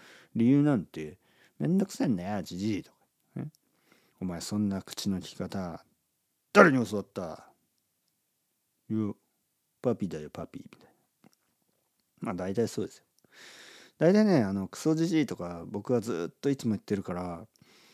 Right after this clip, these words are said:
僕の子供はもうそれを覚えてしまって、多分僕にそれを使い始めるんですよね。これか-、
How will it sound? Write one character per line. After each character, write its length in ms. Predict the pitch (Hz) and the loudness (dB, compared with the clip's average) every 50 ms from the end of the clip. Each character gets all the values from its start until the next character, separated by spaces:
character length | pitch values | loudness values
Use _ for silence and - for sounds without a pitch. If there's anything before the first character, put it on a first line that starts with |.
| _ _ _ _ | _ _ _ _
僕 200 | - 117 110 131 | -6 -4 0 2
の 120 | 131 127 120 | 0 0 2
子 100 | 123 120 | 2 2
供 260 | 123 123 120 117 117 | 2 2 4 2 2
は 260 | 110 104 95 85 85 | 2 0 -4 -6 -10
も 220 | 87 87 87 85 85 | -12 -12 -12 -12 -14
う 40 | |
そ 140 | - - 107 | -12 -8 -4
れ 60 | 110 | -4
を 380 | 110 104 104 101 101 98 - - - 113 113 | -2 -2 -2 -2 -4 -4 -6 -4 -2 0 6
覚 120 | 127 123 | 6 6
え 40 | 101 | 6
て 120 | - 78 | 4 -2
し 120 | - - 90 | -10 -10 -12
ま 80 | 82 | -12
っ 20 | - - | -12 -14
て、 260 | - - 85 80 80 - _ _ - _ _ _ _ _ _ | -16 -14 -14 -14 -14 -18 _ _ -20 _ _ _ _ _ _
多 100 | - 113 | -8 -6
分 180 | 92 92 85 87 | -6 -4 -6 -6
僕 240 | 90 98 - - 101 | -8 -6 -4 -2 -2
に 120 | 101 98 | -2 -2
そ 140 | - - 98 | -4 -6 -8
れ 80 | 95 | -8
を 80 | 90 85 | -8 -10
使 280 | - - - - 120 107 | -12 -12 -2 0 0 0
い 40 | |
始 240 | 90 - 110 101 - | 0 -2 -6 -4 -4
め 120 | 104 95 90 | -4 -4 -4
る 80 | 82 | -6
ん 40 | - | -10
で 80 | - - | -12 -14
す 100 | - - | -18 -20
よ 60 | - | -20
ね。 80 | 104 117 - - | -20 -20 -20 -14
こ 120 | - - 113 | -8 -8 -8
れ 60 | - | -8
か-、 240 | - - - 147 143 | -8 -4 -2 -2 -2